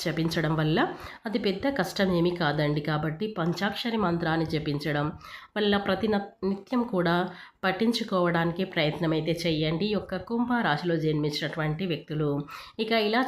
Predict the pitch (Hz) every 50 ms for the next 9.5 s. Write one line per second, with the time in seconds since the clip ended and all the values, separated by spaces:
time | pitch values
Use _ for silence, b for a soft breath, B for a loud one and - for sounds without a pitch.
0 | - 226 190 185 185 180 185 185 175 175 175 175 180 170 160 147 156 151 - 185
1 | 196 202 202 - 208 202 190 185 185 185 185 190 190 175 180 175 185 185 175 160
2 | 156 156 151 165 156 175 - - 143 147 175 185 175 - 165 - - - 143 -
3 | 160 151 143 143 139 139 - - 165 147 143 143 151 143 B B B B B B
4 | B 220 220 233 226 233 220 - 220 220 214 208 214 - 214 208 202 175 180 180
5 | - 190 175 170 165 165 165 190 175 175 170 165 160 151 165 165 170 160 165 165
6 | 175 170 170 151 156 175 202 202 196 - 165 147 147 147 151 151 143 147 156 143
7 | 143 147 147 147 240 320 415 B B B B B B _ 160 165 160 160 147 156
8 | 156 151 147 - 156 156 156 156 151 151 160 165 - 147 151 156 151 226 294 349
9 | 359 B B B B - - - - 233